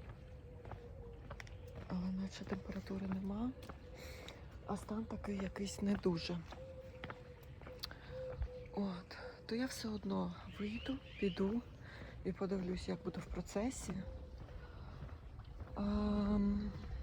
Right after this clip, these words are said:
можливо, просто не буду йти на такій швидкості, а можливо, навпаки, під час процесу прийде апетит, як то кажуть. Так що давайте з вами йти.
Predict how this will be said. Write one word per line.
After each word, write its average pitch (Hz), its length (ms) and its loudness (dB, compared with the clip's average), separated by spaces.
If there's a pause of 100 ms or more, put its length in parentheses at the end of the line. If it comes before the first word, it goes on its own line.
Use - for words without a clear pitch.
(1200)
можливо, 214 320 6
просто 202 340 4
не 185 120 10
буду 196 280 4
йти 185 440 4 (800)
на 185 120 4
такій 240 300 2
швидкості, 202 720 0 (640)
а 196 100 4
можливо, 214 440 4
навпаки, 170 600 6 (1400)
під - 240 6
час 175 340 2 (320)
процесу 175 680 0 (580)
прийде 170 400 2
апетит, - 460 -4 (340)
як - 100 2
то - 240 -6
кажуть. - 460 -2 (1300)
Так - 160 -4
що - 180 2 (260)
давайте 190 340 2
з - 100 -4
вами 190 240 2
йти. 254 320 4